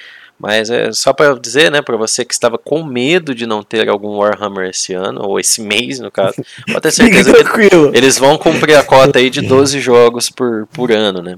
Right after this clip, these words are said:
Speaker 2: Verdade.
Speaker 1: Ahn, outro, outro lanç-, não lançamento, mas foi mais um trailer que a gente teve bem rápido, assim, a gente até comentou, é um tal de Crossfire X, que seria um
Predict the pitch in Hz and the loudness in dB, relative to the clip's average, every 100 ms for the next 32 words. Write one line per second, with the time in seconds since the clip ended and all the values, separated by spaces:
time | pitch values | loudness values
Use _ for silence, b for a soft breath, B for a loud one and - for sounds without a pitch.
0 | 135 - B 123 117 104 101 101 101 101 | -16 -20 B -6 -2 0 2 4 4 2
1 | 101 98 98 95 95 - _ b b b | 2 2 0 -2 -8 -16 _ b b b
2 | b - 170 - 175 151 139 123 - 143 | b 2 4 4 4 4 4 2 0 0
3 | 156 165 139 143 147 - 135 214 190 165 | 0 0 0 0 0 -2 0 0 2 2
4 | - 135 175 156 131 - 135 143 143 147 | 0 0 -2 -2 -2 0 2 0 -2 -6
5 | - 131 165 185 147 139 127 - 139 135 | -6 -2 0 0 -2 -4 -6 -4 -2 -2
6 | 131 113 101 135 190 180 135 135 147 - | -4 -10 0 0 0 -2 0 2 0 -2
7 | 123 117 131 143 131 - - 127 - 139 | -4 -2 -4 -6 -6 -8 -6 -6 -6 -8
8 | 139 135 117 110 117 170 - B B B | -6 -6 -6 -4 0 -2 -4 B B B
9 | B B 117 131 151 143 131 156 156 - | B B 2 2 2 0 2 4 2 -6
10 | 143 165 185 - - 156 190 175 127 139 | 0 2 2 2 4 6 6 4 4 2
11 | - - - - 143 - 147 135 135 | 0 0 0 -2 -4 -2 0 -2 -2